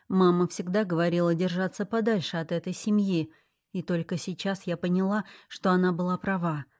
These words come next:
Артур пообещал превратить мою жизнь в ад. Но не станет же он издеваться над беременной женщиной, которая будет носить его ребёнка. В голове подобное не укладывалось. Неужели он и в самом деле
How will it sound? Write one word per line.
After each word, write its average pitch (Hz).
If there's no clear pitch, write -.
Артур 190
пообещал 196
превратить 202
мою 202
жизнь 214
в 214
ад. 208
Но 214
не 220
станет 226
же 196
он 190
издеваться 190
над 190
беременной 190
женщиной, 196
которая 202
будет 196
носить 214
его 208
ребёнка. 214
В 175
голове 190
подобное 170
не 185
укладывалось. 170
Неужели 190
он 180
и 190
в 185
самом 170
деле 190